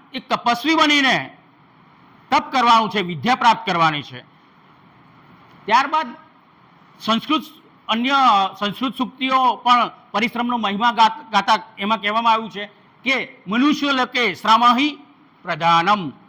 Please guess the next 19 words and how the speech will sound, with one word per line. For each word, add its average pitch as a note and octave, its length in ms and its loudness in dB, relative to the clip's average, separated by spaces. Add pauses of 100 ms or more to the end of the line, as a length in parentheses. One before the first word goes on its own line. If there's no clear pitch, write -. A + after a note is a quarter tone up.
(160)
આ C#4+ 140 4
મનુષ્ય B3+ 440 -2
લોકમાં, G3 460 0
આ C4 100 4
સંસારમાં, G#3 720 0
આ C#4+ 120 6
જગતમાં, F#3 680 -2 (1400)
આ B3+ 120 6
દુનિયામાં A3 920 -4
શ્રમ A#3 440 0
જ G3+ 100 -4
શ્રેષ્ઠ F#3+ 440 -6
છે. B2 320 -8 (1000)
એટલે A#3+ 640 -4 (680)
કવિ G#3+ 500 -4 (1600)
શ્રમનો A3+ 300 0
મહિમા G3+ 360 -4
ગાય E3 220 0
છે. D#3 200 -16